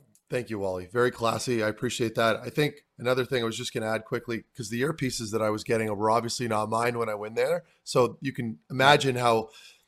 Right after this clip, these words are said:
probably worn down they are or old and not really high quality. So today I went to an audio shop. Uh, Claire, that was working the game as well, one of the other hosts, gave me, like, a list of what I needed. So the earpiece and the adapter.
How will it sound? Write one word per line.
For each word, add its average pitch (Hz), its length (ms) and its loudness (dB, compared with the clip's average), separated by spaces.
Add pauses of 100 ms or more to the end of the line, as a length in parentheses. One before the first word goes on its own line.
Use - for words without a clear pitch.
(400)
probably 127 360 6
worn 127 300 2
down 127 260 6
they 143 140 6
are 143 180 8
or 113 60 8
old 143 340 6
and 117 100 0
not 123 300 2
really 127 220 2
high 131 160 6
quality. 127 400 4
So 135 140 -6
today 139 600 6 (300)
I 127 80 4
went 135 180 4
to 131 140 0
an 127 40 2
audio 139 300 6
shop. 117 480 4 (260)
Uh, 117 200 0 (160)
Claire, 156 600 8 (200)
that 135 80 0
was 135 160 -2
working 131 280 -2
the 127 60 -6
game 127 200 0
as 113 100 -4
well, 127 160 6
one 123 100 4
of 127 60 -2
the 127 80 0
other 123 160 4
hosts, 127 260 4
gave 147 220 2
me, 147 140 2
like, 131 160 2
a 127 60 0
list 135 360 0
of 117 80 -10
what 127 160 0
I 127 120 4
needed. 131 380 -2
So - 160 -6
the 117 140 -8
earpiece 147 480 -2
and 123 80 -10
the 120 80 -4
adapter. 135 560 4